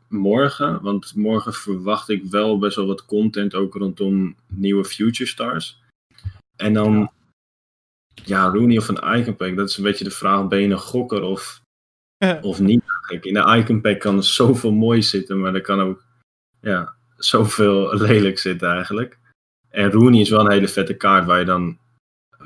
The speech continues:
Speaker 1: weet wat je eraan hebt. Als je die in je team kan krijgen, dan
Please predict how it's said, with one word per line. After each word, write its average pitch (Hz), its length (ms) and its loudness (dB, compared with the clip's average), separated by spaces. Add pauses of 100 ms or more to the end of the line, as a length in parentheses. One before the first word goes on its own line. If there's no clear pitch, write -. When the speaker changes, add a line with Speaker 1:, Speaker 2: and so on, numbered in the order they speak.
(180)
Speaker 1:
weet 98 240 2
wat 92 200 -2
je 95 100 -10
eraan 92 260 0
hebt. 90 240 -6 (240)
Als - 140 -10
je 104 80 -2
die 107 160 2
in 117 100 6
je 104 180 0
team 143 240 2
kan 131 180 -4
krijgen, 120 420 -2
dan 107 300 -2